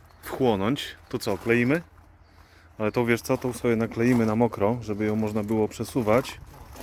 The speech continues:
Także tutaj zaraz, e, to odpuścimy. No i co, i musimy to dać trochę wyżej, nie w linii, o, nie w osi okna. Hm. No dobra, no, mus jest mus. Robimy.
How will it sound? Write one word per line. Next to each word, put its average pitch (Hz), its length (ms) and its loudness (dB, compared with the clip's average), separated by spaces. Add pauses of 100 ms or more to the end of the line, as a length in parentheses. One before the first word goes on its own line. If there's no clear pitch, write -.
(800)
Także 107 240 -2
tutaj 117 280 0
zaraz, 110 440 0
e, 107 160 -2
to 113 180 -6
odpuścimy. 120 800 0
No 123 100 4
i 127 100 4
co, 127 140 0
i 117 60 2
musimy 117 380 -2
to 123 100 -4
dać 110 200 -4
trochę 107 220 -4
wyżej, 113 420 0
nie 104 120 0
w 101 60 -8
linii, 113 320 0
o, 117 140 -2
nie 123 120 0
w 110 60 -4
osi 117 200 -4
okna. 98 300 -4 (1700)
Hm. 113 120 0 (1600)
No 156 60 0
dobra, 156 360 2 (320)
no, 101 100 -8
mus 123 440 -2
jest 156 160 6
mus. 147 320 4 (1040)
Robimy. 113 340 2